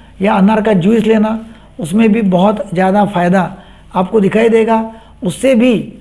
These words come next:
वो भी antioxidant का काम करता है और उससे भी बहुत अच्छा फ़ायदा आपको दिखाई दे सकता है, ऐसा कुछ studies बताती है। ये हो गया फल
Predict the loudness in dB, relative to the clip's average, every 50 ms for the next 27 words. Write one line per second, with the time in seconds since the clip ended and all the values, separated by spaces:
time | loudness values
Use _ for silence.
0 | -20 -8 -4 -2 0 0 0 0 0 -2 -2 -2 -2 -2 -2 -2 -2 -2 -2 -2
1 | -2 -2 0 -2 0 0 -2 -2 0 0 0 -2 -2 -4 -8 -14 -20 -20 -20 -10
2 | -4 -2 0 0 0 0 -2 0 2 2 2 2 2 2 2 0 -2 -4 -8 -10
3 | -10 -10 -4 -2 -2 -2 0 -2 -2 0 0 0 0 0 -2 -6 -12 -18 -20 -20
4 | -20 -18 -8 -4 -4 -4 -2 0 0 0 2 0 0 0 0 0 0 0 -2 -2
5 | -2 -2 -2 0 -2 -2 -4 -4 -6 -6 -4 -4 -2 0 0 -2 -2 -8 -16 -20
6 | -20 -20 -20 -20 -20 -14 -8 -8 -6 -4 -4 -6 -6 -8 -12 -12 -14 -18 -20 -20
7 | -20 -20 -20 -20 -20 -20 -20 -18 -8 -2 2 2 4 4 4 2 0 0 -2 -4
8 | -4 -2 -2 -2 -4 -6